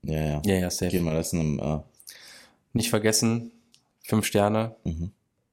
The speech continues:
Speaker 1: Mhm.
Speaker 2: Ne? Fünf Sterne für diesen Podcast. Egal, wie es hier weitergeht. Dieser Podcast hat auf jeden Fall fünf Sterne verdient.
Speaker 1: Ähm, nee, können wir dann, ähm,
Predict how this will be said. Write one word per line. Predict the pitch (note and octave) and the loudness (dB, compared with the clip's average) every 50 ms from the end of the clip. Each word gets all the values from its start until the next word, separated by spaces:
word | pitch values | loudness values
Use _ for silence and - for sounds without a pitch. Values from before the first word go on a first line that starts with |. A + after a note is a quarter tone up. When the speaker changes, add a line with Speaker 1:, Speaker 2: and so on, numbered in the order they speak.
| _ _ _ _ _ _ _ _ _ _ _ _ _ _ _ _ _ _ - | _ _ _ _ _ _ _ _ _ _ _ _ _ _ _ _ _ _ -10
Speaker 1:
Mhm. | F2+ E2+ E2 D#2+ - _ _ - | -8 -8 -8 -10 -12 _ _ -2
Speaker 2:
Ne? | G#2+ A2 A#2 A#2+ - - | 0 0 0 -2 -4 -4
Fünf | - G#2+ G#2 - | 0 0 0 2
Sterne | - G#2+ G#2 G#2 G#2+ | 2 2 2 2 2
für | G#2 - A2+ | 0 -2 -2
diesen | G#2+ G#2 G2+ G#2 G2 | -2 0 2 0 2
Podcast. | - G#2 G#2 - - A#2 A#2 A#2+ - - - - _ - - - - - - - - - - - - - | 2 0 -2 0 0 0 0 0 -2 -6 -12 -16 _ -20 -20 -20 -18 -10 -6 -2 -2 -2 -2 -4 -2 -2
Egal, | G#2+ G2+ G2+ G2 G#2 G2+ | 0 2 4 4 4 4
wie | G2+ | 2
es | G#2 - - | 2 2 2
hier | G#2 G2+ | 4 4
weitergeht. | G2+ G2+ - A2 G#2+ A2 A#2+ A#2+ A#2+ - - | 4 4 2 2 2 2 2 0 -2 -4 -8
Dieser | A2 F#2+ - G#2 G2+ G2+ | -8 -6 -2 0 0 2
Podcast | F#2+ - G#2 G#2 - - A2 - - | 2 0 -2 -2 -2 -2 -2 0 0
hat | G#2+ G2 | 0 0
auf | G2+ G2 G#2 | 0 0 0
jeden | G2+ G#2 G2 | 0 0 0
Fall | - G#2 | -2 -2
fünf | F#2+ - G#2+ G2 | -2 -2 -2 0
Sterne | - - G#2 G2+ G#2 G2+ | 0 2 2 2 0 0
verdient. | - - G2 G#2 G#2+ A#2+ A#2 - - _ _ _ _ _ _ _ _ _ _ _ - - _ - | -2 -2 0 0 0 0 -2 -4 -12 _ _ _ _ _ _ _ _ _ _ _ -20 -10 _ 0
Speaker 1:
Ähm, | F#2+ F#2 F#2 F#2 | 2 2 4 4
nee, | F#2+ G2 G#2 G2+ | 6 4 4 4
können | - - G2+ G#2 | 4 4 4 6
wir | G2+ G2+ G2 | 6 6 6
dann, | G2 G2 F#2+ G2 | 6 4 4 4
ähm, | G2 G2 F#2+ F#2+ F#2 F#2 F#2+ | 4 4 2 2 0 -2 -4